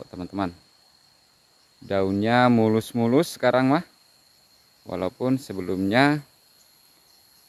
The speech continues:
ini pendek, teman-teman, ya. Nah, jadi untuk teman-teman penonton baru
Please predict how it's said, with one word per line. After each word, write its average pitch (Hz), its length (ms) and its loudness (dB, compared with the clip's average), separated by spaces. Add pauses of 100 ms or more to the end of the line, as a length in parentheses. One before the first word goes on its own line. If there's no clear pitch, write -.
(100)
ini 120 640 0 (480)
pendek, 104 480 0
teman-teman, 90 420 -8
ya. 113 140 -4 (1700)
Nah, 90 320 -8
jadi 139 720 0
untuk 120 560 0 (160)
teman-teman 143 720 2
penonton 117 400 -4
baru 123 560 0